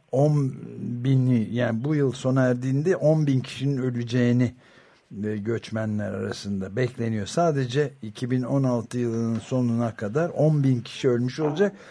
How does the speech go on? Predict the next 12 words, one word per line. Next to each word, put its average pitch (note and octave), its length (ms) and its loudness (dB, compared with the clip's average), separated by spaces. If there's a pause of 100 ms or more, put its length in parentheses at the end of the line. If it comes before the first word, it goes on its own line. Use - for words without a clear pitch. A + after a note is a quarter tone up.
(300)
Şu - 240 0
anda D#3 400 2
da F#3+ 220 0
altmış C3 540 -2
beş F3 240 6
milyon A#2+ 400 2
insan G#2+ 460 -2 (180)
göçmen C3+ 520 -2
durumunda, D#3+ 560 0 (420)
savaş A#2+ 580 0
ve A2+ 140 0
yoksulluktan A2 920 -2